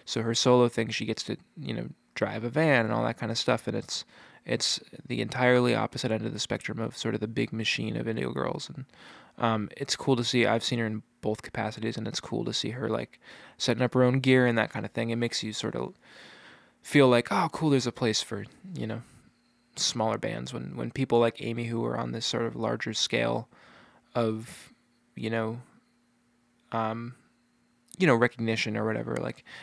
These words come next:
it's, it's cool. It's cool to, to see her kind of playing in smaller places and, and kinda doing a smaller scale thing. Um, she does it so,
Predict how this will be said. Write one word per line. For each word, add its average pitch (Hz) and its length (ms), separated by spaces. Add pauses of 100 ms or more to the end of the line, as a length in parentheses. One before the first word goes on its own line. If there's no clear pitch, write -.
it's, - 260
it's 214 140
cool. 113 420
It's - 180
cool 135 260
to, 113 200
to - 180
see 113 220
her 110 200
kind 120 220
of 120 120 (220)
playing 120 340
in 120 180 (540)
smaller 123 320
places 123 440
and, 120 300
and 120 160
kinda 120 180
doing 120 380
a 117 220 (180)
smaller 120 480
scale 120 540 (560)
thing. 120 460 (180)
Um, 117 440 (100)
she - 160
does 127 140
it 120 100
so, 117 560